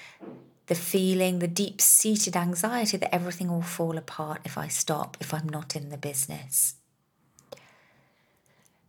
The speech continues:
So this is really about calibrating your nervous system and connecting to a deep source of safety.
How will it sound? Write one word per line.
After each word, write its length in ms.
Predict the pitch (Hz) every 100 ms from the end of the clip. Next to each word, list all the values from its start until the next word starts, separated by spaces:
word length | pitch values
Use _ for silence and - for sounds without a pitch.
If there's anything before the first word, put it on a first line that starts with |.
| _ _ _ _ _ _ _ _ -
So 160 | -
this 240 | 170 202 214
is 200 | 185 170
really 420 | 170 214 233 180
about 520 | 170 175 160 - - -
calibrating 720 | - 175 175 170 165 170 165
your 120 | 160
nervous 540 | 160 165 165 165 170 -
system 560 | - 170 - 226 294 - - -
and 200 | 190 180
connecting 680 | - 175 180 180 208 202 190
to 340 | - 175 170 - -
a 80 |
deep 520 | 151 - 180 175 - - _ _ _ _ _ _ _ -
source 560 | - 170 170 170 -
of 100 | 156
safety. 800 | - 170 185 185 - 143 147 143